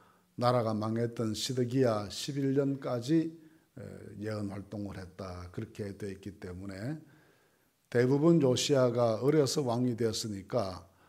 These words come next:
성인이 돼서 정치를 본격적으로 시작할 때부터는 이 예레미야 선지자와 밀접한 관계를 가지고 함께 일했던 것으로 보이고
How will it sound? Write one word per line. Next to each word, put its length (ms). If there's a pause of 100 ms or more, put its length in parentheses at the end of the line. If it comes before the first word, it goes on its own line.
(240)
성인이 600
돼서 400
정치를 540
본격적으로 720
시작할 500
때부터는 720 (360)
이 140
예레미야 460
선지자와 760
밀접한 640
관계를 500
가지고 680 (160)
함께 380
일했던 480
것으로 460
보이고 720